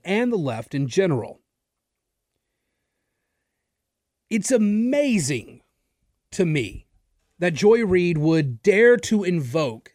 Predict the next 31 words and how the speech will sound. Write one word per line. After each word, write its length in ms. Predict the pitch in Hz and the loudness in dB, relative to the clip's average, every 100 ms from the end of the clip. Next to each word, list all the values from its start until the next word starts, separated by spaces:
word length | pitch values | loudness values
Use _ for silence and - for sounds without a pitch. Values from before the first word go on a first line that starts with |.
| 143 | -10
discrimination 800 | 147 - 226 233 208 180 - 156 | -8 -4 -2 0 0 -2 -2 -4
and 140 | 131 | -4
violence 560 | 120 147 170 180 156 160 | -2 -2 0 -2 -4 -6
against 460 | 135 147 139 - - | -6 -6 -6 -10 -8
Asian 340 | 147 143 139 | -4 -4 -6
Americans 480 | 139 135 127 151 127 | -4 -2 -4 -6 -6
when 200 | 143 135 | -8 -8
just 400 | 123 254 294 - | 2 4 4 0
last 340 | 262 247 - | -4 -4 -4
week, 420 | 185 240 147 147 _ _ _ _ | -6 -6 -6 -10 _ _ _ _
Joy 380 | 143 147 214 226 | -6 2 4 4
Reid 380 | 185 190 165 151 | 2 0 0 -4
was 180 | 147 131 | -4 -6
blasting 600 | - 147 190 247 - 240 | -6 0 2 2 0 -4
the 60 | |
Supreme 420 | 208 190 - 190 170 | -2 -4 -4 -6 -6
Court's 360 | - 170 156 | -4 -4 -4
decision 920 | - 147 - - 277 147 135 110 127 - _ _ _ _ _ _ _ | -10 -10 -10 -4 -2 -2 -4 -6 -10 -14 _ _ _ _ _ _ _
in 220 | 190 202 | -2 0
the 100 | 208 | 0
affirmative 380 | 208 185 156 165 | -2 -2 -2 -2
action 260 | 185 180 - | -2 -4 -6
case, 240 | 131 120 | -6 -6
in 200 | 165 175 | -2 0
the 100 | 170 | 0
Harvard 420 | 190 214 175 139 | 0 0 0 -6
case. 380 | 120 131 113 - _ _ _ _ _ _ _ _ _ _ _ _ _ _ _ 170 | -6 -8 -8 -18 _ _ _ _ _ _ _ _ _ _ _ _ _ _ _ -8
Joy 380 | 127 185 269 302 | 2 4 4 2
Reid, 480 | 190 147 120 143 - | 0 -2 -4 -10 -14
Sonia 460 | - - 214 277 269 | -18 -6 -4 -2 -4
Sotomayor, 640 | 247 214 190 165 156 170 | -4 -4 -4 -2 -2 -4